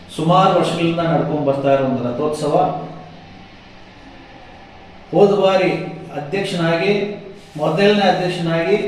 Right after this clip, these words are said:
ಫಸ್ಟ್ ಆ ದೇವಸ್ಥಾನಕ್ಕೆ ಕಾಲಿಟ್ಟೆ. ಬ್ಯಾಟರಾಯ ಸ್ವಾಮಿ ಆಶೀರ್ವಾದದಿಂದ ಇವತ್ತು ಆ ಬೆಟ್ಟದ ರೋಡ್ ಏನಿದೆಯೋ, ನಾನು ಅಲ್ಲಿಂದ ಬೇಡ್ಕೊಂಡು ಬರುವಾಗ ಕೇಳ್ಕೊಂಡೆ, "ಅಪ್ಪ, ನನ್ನ ಅವಧಿಯಲ್ಲಿ ಆ ರೋಡ್ ಒಂದು ಯಶಸ್ವಿ ಆಗಬೇಕು,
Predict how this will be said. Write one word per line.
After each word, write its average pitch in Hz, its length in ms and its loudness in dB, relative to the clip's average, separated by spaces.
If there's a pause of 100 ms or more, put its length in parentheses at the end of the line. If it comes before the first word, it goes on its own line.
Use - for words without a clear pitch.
(1080)
ಫಸ್ಟ್ 180 260 0
ಆ 170 220 2
ದೇವಸ್ಥಾನಕ್ಕೆ 165 500 -2
ಕಾಲಿಟ್ಟೆ. 147 680 -4 (420)
ಬ್ಯಾಟರಾಯ 180 460 4
ಸ್ವಾಮಿ 160 260 0
ಆಶೀರ್ವಾದದಿಂದ 160 680 0 (840)
ಇವತ್ತು 170 380 0
ಆ - 200 2
ಬೆಟ್ಟದ 165 360 0
ರೋಡ್ 165 340 2
ಏನಿದೆಯೋ, 156 680 0 (420)
ನಾನು 160 160 2
ಅಲ್ಲಿಂದ 165 280 2
ಬೇಡ್ಕೊಂಡು 170 560 0
ಬರುವಾಗ 151 400 0 (140)
ಕೇಳ್ಕೊಂಡೆ, 147 500 -4
"ಅಪ್ಪ, - 180 2
ನನ್ನ 175 480 2 (420)
ಅವಧಿಯಲ್ಲಿ 151 800 0 (460)
ಆ 135 140 2
ರೋಡ್ 165 280 2
ಒಂದು 165 280 0
ಯಶಸ್ವಿ 170 440 -2
ಆಗಬೇಕು, 151 760 -2